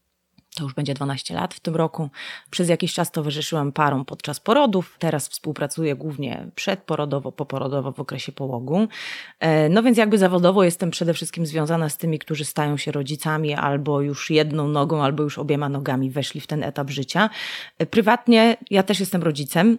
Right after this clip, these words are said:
E, mam dwoje już teraz starszych dzieci, natomiast, e, od nich wiele z tych zawodowych zainteresowań się zaczęło. I co tam ja jeszcze robię prywatnie? Prywatnie wyplatam makramy dla relaksu, e,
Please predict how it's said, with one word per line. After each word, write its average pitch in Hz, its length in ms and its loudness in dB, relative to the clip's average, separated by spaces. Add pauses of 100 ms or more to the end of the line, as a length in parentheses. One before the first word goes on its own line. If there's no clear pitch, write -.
(140)
E, 147 640 -2
mam 214 300 2
dwoje 156 340 4
już 147 160 0
teraz 160 320 -4
starszych - 720 -6
dzieci, 156 320 0
natomiast, 151 640 -4
e, - 320 -6
od 151 200 2
nich 143 240 -4 (260)
wiele 147 340 0
z - 60 -6
tych 151 160 -6
zawodowych 147 480 -2
zainteresowań 143 600 -4
się 143 100 -6
zaczęło. 139 500 -2 (640)
I 165 120 0
co - 220 0
tam 185 140 0
ja 175 60 2
jeszcze 165 200 0
robię 165 200 2
prywatnie? 156 520 -4
Prywatnie 226 680 4
wyplatam 196 460 2
makramy 147 680 -2
dla 151 520 -4
relaksu, 170 720 2 (400)
e, 160 540 4